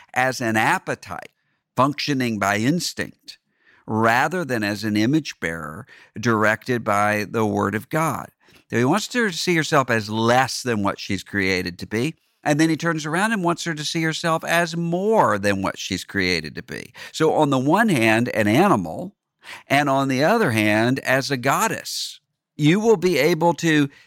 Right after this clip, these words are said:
distinguish good from evil, and you will be as God, or, uh, some translations would say as gods, as, as gods, Adam and Eve. You, you will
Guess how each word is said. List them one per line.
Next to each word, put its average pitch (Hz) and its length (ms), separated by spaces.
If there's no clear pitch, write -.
distinguish 190 1120
good 165 300
from 127 200
evil, 131 720
and 131 300
you 180 220
will 160 260
be 127 440
as 156 720
God, 143 600
or, 113 380
uh, 104 260
some 139 380
translations 127 840
would 117 140
say 117 320
as 120 400
gods, 104 640
as, 92 460
as 101 440
gods, 98 720
Adam 98 460
and 98 160
Eve. 92 240
You, 101 200
you 110 200
will 98 200